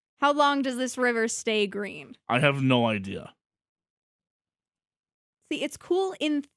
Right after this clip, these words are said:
Speaker 1: theory, and it's cool to look at, but if you're talking about the effects of it,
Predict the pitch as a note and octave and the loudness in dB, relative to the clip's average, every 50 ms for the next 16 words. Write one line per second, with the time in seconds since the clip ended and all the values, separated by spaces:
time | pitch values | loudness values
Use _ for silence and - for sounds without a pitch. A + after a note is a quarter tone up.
0 | _ - D4 D4 C#4+ B3 G3 - E2+ - - - _ _ _ _ _ _ - A#3 | _ -4 -2 -2 -2 -2 -4 -6 -10 -14 -18 -18 _ _ _ _ _ _ -6 -4
1 | A#3+ - - - - D4 C#4+ D4 C4 C4+ A3+ G#3 G#3+ A3 A3+ A#3 - G3 G3+ - | -4 -6 -6 -8 -6 -4 -4 -4 -2 -4 -6 -6 -4 -4 -4 -4 -4 -6 -6 -6
2 | - - _ _ _ _ _ - A3+ A#3+ B3 - B3+ B3+ C4 A#3+ - _ - C#4+ | -6 -8 _ _ _ _ _ -4 -4 -4 -2 -2 -2 -2 -2 -4 -4 _ -10 -10
3 | D4+ D#4 D#4 C#4 C4+ A#3+ A#3 - G#3 G3 G3+ _ - - - - G3+ - - - | -8 -6 -4 -2 -2 -2 -2 -2 -6 -6 -6 _ -12 -6 -4 -4 -4 -4 -6 -6
4 | - C#4 C#4+ D4 D4 D4+ D4 - | -4 -2 0 0 0 0 0 -2